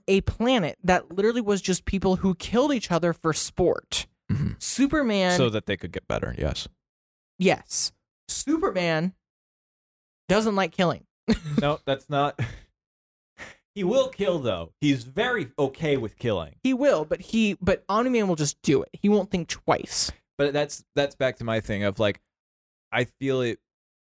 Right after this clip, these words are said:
Speaker 2: in order for Superman to not be a threat, you have to one-shot him, because I think, and I don't think Omni-Man can do that. And once it's past that one shot,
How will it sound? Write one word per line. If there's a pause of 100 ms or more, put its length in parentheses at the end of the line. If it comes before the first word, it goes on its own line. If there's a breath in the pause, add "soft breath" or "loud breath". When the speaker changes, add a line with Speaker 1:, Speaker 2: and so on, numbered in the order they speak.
(360)
Speaker 2:
in
order
for
Superman
to
not
be
a
threat,
you
have
to
one-shot
him, (340)
because
I
think, (480)
and
I
don't
think
Omni-Man
can
do
that. (180)
And
once
it's
past
that
one
shot,